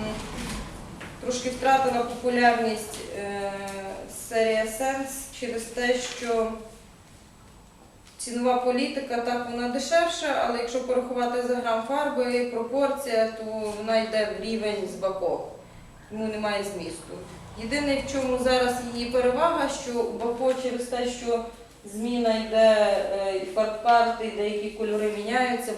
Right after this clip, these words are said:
було таке, що деяких позицій нема. Е, а всі позиції є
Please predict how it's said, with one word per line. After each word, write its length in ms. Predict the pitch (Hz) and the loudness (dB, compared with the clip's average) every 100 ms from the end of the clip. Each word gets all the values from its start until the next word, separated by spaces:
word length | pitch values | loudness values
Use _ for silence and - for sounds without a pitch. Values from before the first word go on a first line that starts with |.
| 208 | -6
було 160 | 214 | -6
таке, 360 | 196 202 240 240 | -6 -8 -4 -4
що 220 | 240 214 185 - | -4 -6 -8 -8
деяких 340 | 202 208 208 202 | -8 -6 -8 -10
позицій 580 | 202 185 185 - 165 160 | -8 -4 -4 -4 -10 -12
нема. 220 | 156 - - - - - - - - - - - | -12 -12 -14 -20 -20 -20 -20 -20 -20 -20 -20 -12
Е, 760 | - - 85 85 - - - 85 - - - - - | -8 -6 -4 -2 -4 -4 -6 -10 -14 -18 -20 -20 -6
а 120 | - | -4
всі 200 | 185 - | -4 -6
позиції 680 | 262 233 220 214 196 190 180 | -4 -2 -2 -6 -8 -8 -6
є 300 | 202 202 202 | -4 -4 -6